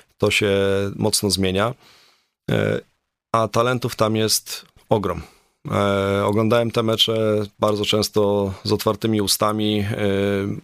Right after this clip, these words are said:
nie wierząc w to, że, że ci chłopcy potrafią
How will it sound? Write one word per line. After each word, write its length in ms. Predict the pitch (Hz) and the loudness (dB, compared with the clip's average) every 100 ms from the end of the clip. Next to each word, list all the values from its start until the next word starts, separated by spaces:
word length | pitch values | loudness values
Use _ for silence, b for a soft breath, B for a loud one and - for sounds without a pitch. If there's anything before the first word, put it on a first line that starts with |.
| _ _ _ - | _ _ _ -4
nie 220 | 110 107 | 0 2
wierząc 380 | 113 107 107 - | 2 2 0 -2
w 60 | |
to, 200 | - 107 | 0 0
że, 400 | 101 104 101 101 101 | 2 0 0 0 -2
że 120 | 98 | -2
ci 120 | - | -2
chłopcy 300 | 104 107 - | -2 -2 -2
potrafią 560 | 101 101 104 104 101 | -2 -4 -2 0 0